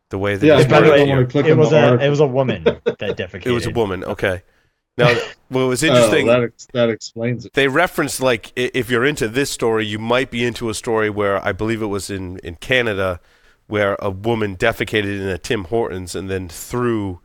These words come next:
Speaker 1: the stuff at the people that, that work there. 'Cause that
Speaker 3: She
Speaker 1: would
Speaker 3: flung poo? Is
Speaker 1: she
Speaker 3: that what you mean to
Speaker 1: flung,
Speaker 3: tell
Speaker 1: she
Speaker 3: me?
Speaker 1: flung,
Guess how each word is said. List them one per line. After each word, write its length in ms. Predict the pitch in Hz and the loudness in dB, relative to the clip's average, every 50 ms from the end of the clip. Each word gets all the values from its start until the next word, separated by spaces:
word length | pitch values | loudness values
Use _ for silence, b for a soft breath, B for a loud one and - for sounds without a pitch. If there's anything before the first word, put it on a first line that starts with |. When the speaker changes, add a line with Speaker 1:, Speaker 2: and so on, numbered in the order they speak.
| _ _ _ _ _ _ _ - - _ _ _ _ _ _ | _ _ _ _ _ _ _ -20 -20 _ _ _ _ _ _
Speaker 1:
the 120 | - 95 | -14 -12
stuff 460 | - - - - 117 98 92 - - - | -12 -8 -4 -2 0 0 0 -4 -6 -4
at 300 | - 104 98 95 - - - 101 | -2 0 0 0 -2 -8 -14 -14
the 80 | - 95 | -12 -12
people 360 | 85 - - 104 95 - 95 87 | -10 -8 -8 -8 -6 -6 -6 -6
that, 260 | 87 87 - _ _ | -6 -8 -10 _ _
that 200 | - 90 - _ | -12 -12 -10 _
work 260 | 90 95 92 85 _ | -6 -4 -4 -4 _
there. 280 | - 87 82 80 - - _ _ _ _ _ _ _ _ _ _ | -6 -6 -6 -6 -8 -10 _ _ _ _ _ _ _ _ _ _
'Cause 140 | - 92 | -10 -4
that 140 | 90 98 92 - | -2 0 0 2
Speaker 3:
She 120 | 147 135 | 0 0
Speaker 1:
would 40 | - 98 | 0 2
Speaker 3:
flung 300 | 92 139 139 139 135 127 | 2 4 4 4 2 -2
poo? 340 | - - - 127 120 131 143 160 | -4 -2 0 2 2 2 2 0
Is 180 | 175 170 135 113 | -2 -2 -2 0
Speaker 1:
she 60 | 113 | 0
Speaker 3:
that 40 | 107 | 0
what 80 | 120 117 | 0 0
you 80 | 110 104 | 2 2
mean 80 | 104 | 2
to 80 | 123 131 | 0 0
Speaker 1:
flung, 20 | |
Speaker 3:
tell 140 | - 135 135 | 0 -2 -2
Speaker 1:
she 40 | 143 151 | 0 -2
Speaker 3:
me? 60 | 156 | -2
Speaker 1:
flung, 300 | 151 98 92 90 85 | -2 -2 -4 -6 -8